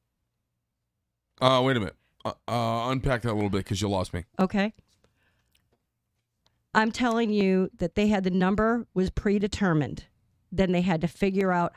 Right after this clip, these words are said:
Speaker 2: how to get the ballots in the boxes. And that's what they did. And they figured out the ballots. They replaced ballots in the boxes with counterfeit ballots to do what they needed to do.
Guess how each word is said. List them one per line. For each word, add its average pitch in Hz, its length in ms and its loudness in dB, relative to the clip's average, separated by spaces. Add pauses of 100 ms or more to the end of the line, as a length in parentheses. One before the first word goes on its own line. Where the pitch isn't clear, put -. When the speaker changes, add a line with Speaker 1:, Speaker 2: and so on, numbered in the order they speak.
Speaker 2:
how 165 140 2
to 175 80 2
get 170 220 -4
the 175 60 -4
ballots 151 580 -2
in 165 140 0
the 160 60 -2
boxes. - 680 -6 (200)
And 165 120 -2
that's 185 300 -2
what - 120 -12
they - 100 -10
did. 151 360 -6 (480)
And - 100 -14
they 101 80 -8
figured 214 420 0
out 220 180 0
the 233 100 -2
ballots. 180 460 -2
They 160 140 -2
replaced 214 640 -2
ballots 208 640 -2 (540)
in 190 180 4
the 226 80 0
boxes 160 720 -4 (960)
with 175 440 0 (460)
counterfeit 190 540 0
ballots 151 600 -2 (1000)
to - 120 -12
do 180 140 2
what 180 140 0
they 175 120 0
needed 170 280 0
to 196 100 -4
do. 180 380 -2